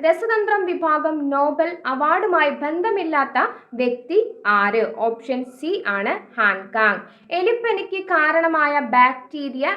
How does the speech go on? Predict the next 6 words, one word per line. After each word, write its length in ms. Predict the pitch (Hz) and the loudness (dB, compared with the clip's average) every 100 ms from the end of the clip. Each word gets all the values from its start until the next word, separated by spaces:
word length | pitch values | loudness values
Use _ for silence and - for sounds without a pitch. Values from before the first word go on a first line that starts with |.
| - | -6
ഏത്? 280 | 214 208 220 | -6 -4 -2
എലിപ്പനിക്ക് 720 | 220 220 226 240 247 247 262 | -2 -2 -2 -2 -4 -6 -6
കാരണം 500 | 269 254 247 247 - 214 | -2 0 0 0 -4 -6
ഓപ്ഷൻ 420 | 220 214 269 262 | -6 -4 -4 -4
ബി, 380 | 220 294 453 - - | -2 2 2 0 -4
leptospira. 1200 | 247 233 - 262 302 466 - - 220 196 214 214 | 0 0 -2 0 0 -2 -6 0 0 2 6 6